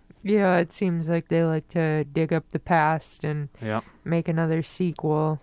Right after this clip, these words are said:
Speaker 1: to it. Just feel like it's more of a cash grab than anything,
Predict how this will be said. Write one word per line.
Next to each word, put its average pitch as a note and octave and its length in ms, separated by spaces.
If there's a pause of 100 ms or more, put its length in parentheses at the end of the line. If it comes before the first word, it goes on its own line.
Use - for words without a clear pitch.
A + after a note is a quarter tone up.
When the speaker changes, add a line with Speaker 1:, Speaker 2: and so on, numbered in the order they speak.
(220)
Speaker 1:
to D#3 200
it. D3+ 220
Just D#3+ 280 (340)
feel A#3+ 120
like A#3 160
it's F#3+ 180
more F3+ 200
of D#3+ 80
a D#3+ 40
cash D#3 460
grab D#3+ 460
than D3+ 180
anything, E3 680